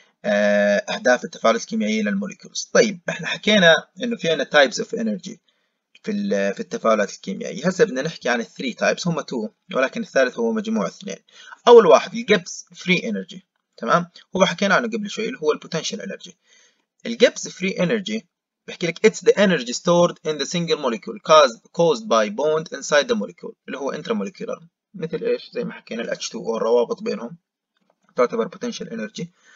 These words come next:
هي تعتبر stored energy، فهي Gibbs free energy. تمام؟ النوع الثاني اللي هو الانتروبي. انتروبي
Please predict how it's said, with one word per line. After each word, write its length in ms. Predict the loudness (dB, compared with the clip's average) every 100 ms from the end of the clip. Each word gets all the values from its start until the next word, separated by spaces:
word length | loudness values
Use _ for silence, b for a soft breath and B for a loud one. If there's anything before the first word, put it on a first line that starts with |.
| b b b b b
هي 160 | 0 0
تعتبر 580 | 2 -2 0 2 2 2 _ -10
stored 420 | -6 -2 0 -2 -4
energy، 340 | -6 -4 -4 -6 -6 _ _ _ _ _ -10
فهي 380 | -4 2 2 0
Gibbs 340 | -4 -6 -14 -14
free 200 | -10 -10 -10
energy. 280 | -12 -16 -20 _ _ _
تمام؟ 360 | -4 0 0 -4 b b 0
النوع 180 | 4 6
الثاني 260 | 6 2
اللي 120 | 2
هو 120 | 2 2
الانتروبي. 560 | 2 -2 -2 -8 -12 _ _ _ _ _ _ _ _ -12
انتروبي 520 | -8 -8 -8 -8 -10